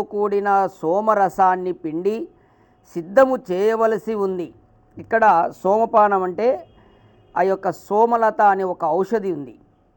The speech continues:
అది తీసుకున్న వారికి మంచి ఆరోగ్యవంతులై ఎక్కువ ఆయుష్ కలిగిన వారుగా జీవిస్తారని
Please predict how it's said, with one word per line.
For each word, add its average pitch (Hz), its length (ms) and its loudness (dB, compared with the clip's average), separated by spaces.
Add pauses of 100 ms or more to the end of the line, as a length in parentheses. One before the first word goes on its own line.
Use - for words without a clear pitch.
(340)
అది 208 280 -4 (380)
తీసుకున్న 226 420 -4 (120)
వారికి 208 360 2 (140)
మంచి 226 280 -10 (200)
ఆరోగ్యవంతులై 196 840 0 (680)
ఎక్కువ - 340 2 (380)
ఆయుష్ 214 300 0 (140)
కలిగిన 202 300 2 (120)
వారుగా 190 320 4 (120)
జీవిస్తారని 175 680 0